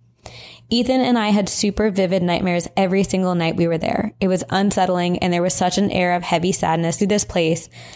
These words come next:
that it felt like you could not breathe. This was also probably the darkest time in our relationship ever up to that point. I feel like our negative energy was attracting everything evil and bad in that house.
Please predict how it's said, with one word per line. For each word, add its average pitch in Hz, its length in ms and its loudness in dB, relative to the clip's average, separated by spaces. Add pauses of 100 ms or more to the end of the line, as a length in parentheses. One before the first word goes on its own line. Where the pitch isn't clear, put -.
(240)
that 185 240 0
it 180 100 0
felt 185 240 2
like 185 140 0
you 185 100 0
could 165 200 -2
not - 220 -4
breathe. - 360 -2 (760)
This 202 160 2
was 220 140 0
also 247 280 2
probably 202 380 0
the 185 120 0
darkest 180 360 0
time 185 200 0
in 180 60 0
our 185 120 0
relationship 185 600 0
ever 170 400 0
up - 180 -2
to - 120 -8
that - 180 -2
point. - 420 -4 (360)
I 175 100 2
feel 196 160 2
like 202 160 2
our 196 80 2
negative 185 380 0
energy 185 380 0
was 180 120 2
attracting 180 560 0
everything 190 380 0
evil 180 360 0
and 185 200 0
bad 160 240 2
in 165 120 0
that 160 160 -2
house. - 520 -4